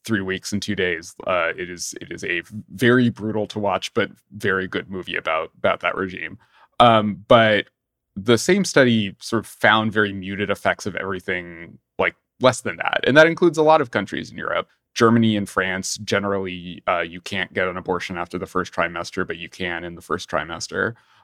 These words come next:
Those kind of regimes don't seem to do much relative to sort of free abortion regardless of trimester.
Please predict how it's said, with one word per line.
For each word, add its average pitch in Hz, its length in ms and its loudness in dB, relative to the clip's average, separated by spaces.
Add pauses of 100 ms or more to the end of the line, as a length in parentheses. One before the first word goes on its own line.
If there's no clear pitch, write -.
(160)
Those 113 220 2
kind 107 240 0
of 92 180 -6 (140)
regimes 98 640 -4
don't 95 260 -2
seem 98 220 -4
to 95 100 -8
do 92 180 -8
much 90 320 -4
relative 92 600 -2
to 82 580 -8
sort 85 220 -4
of - 160 -18 (280)
free 98 200 -4
abortion 90 400 -6
regardless 87 420 -4
of 80 60 -10
trimester. 87 800 -2